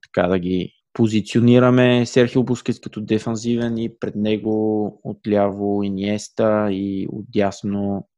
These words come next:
Шави Ернандес. Общо взето Иниеста, Шави, Бускетс по същата причина, както и Пике и, и Рамос, без,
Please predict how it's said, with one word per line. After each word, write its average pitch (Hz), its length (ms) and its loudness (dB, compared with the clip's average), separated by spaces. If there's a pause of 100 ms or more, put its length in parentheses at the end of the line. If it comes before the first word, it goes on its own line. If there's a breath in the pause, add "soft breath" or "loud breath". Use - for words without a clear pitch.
Шави 92 480 -4 (180)
Ернандес. 107 680 -2 (360)
Общо - 260 -8
взето 110 640 -2 (240)
Иниеста, 107 580 -2
Шави, 98 460 -2
Бускетс - 600 -8 (300)
по - 100 -18
същата - 520 -6
причина, - 500 -8 (200)
както 104 360 -8
и 98 360 -8
Пике 104 280 -8
и, 98 500 -6 (320)
и 113 140 -6
Рамос, 135 400 0 (840)
без, 104 500 -6